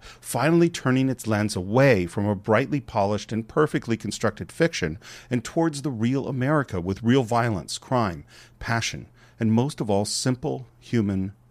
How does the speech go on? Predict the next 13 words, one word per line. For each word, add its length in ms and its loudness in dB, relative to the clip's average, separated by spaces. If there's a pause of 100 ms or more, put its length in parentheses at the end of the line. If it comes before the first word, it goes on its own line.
living. 480 -4 (680)
On 140 4
the 60 6
Waterfront 560 4 (180)
is 160 -2
also 240 2
the 100 -4
crest 480 2
of 120 -2
a 20 2
new 160 4
wave 280 4
of 120 -4